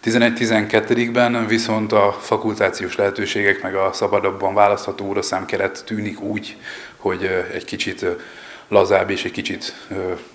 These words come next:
jobban adható, specifikálható, de erre viszont pe-, még azért nem tudok érdemben nyilatkozni, mert ez ugye jövő éven fog megtörténni ennek a, a gyakorlati alkalmazása. Tehát most tavasszal fogjuk ezt még egyszer úgy áttekinteni, hogy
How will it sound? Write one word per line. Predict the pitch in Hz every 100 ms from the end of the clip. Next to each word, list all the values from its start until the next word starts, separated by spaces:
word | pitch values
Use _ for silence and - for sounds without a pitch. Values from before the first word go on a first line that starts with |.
| - - 98
jobban | 98 95 98
adható, | 95 - - 95
specifikálható, | - 92 - 90 - 101 95 95 110 113 113 - - - - - -
de | 107
erre | 104 104
viszont | 98 110 98
pe-, | 110 104 101
még | 101
azért | 107 101 -
nem | 98
tudok | - 95 - - -
érdemben | 104 90 95 90
nyilatkozni, | 95 95 - 92
mert | 95 92
ez |
ugye | 90 90
jövő | 87 90 90
éven | 90 87
fog | - 87
megtörténni | 90 - 95 - 95 92
ennek | 92 90
a, | 95 90 - - -
a |
gyakorlati | 87 92 104 92 92 98
alkalmazása. | 95 - 101 101 107 101 - 110 107 - - -
Tehát | - 85
most | 101 -
tavasszal | 95 95 - 95
fogjuk | - 95 95
ezt | 101 95 - - -
még | - 98 95
egyszer | - 92
úgy | 95 92
áttekinteni, | 92 101 - 95 92 95
hogy | 95 90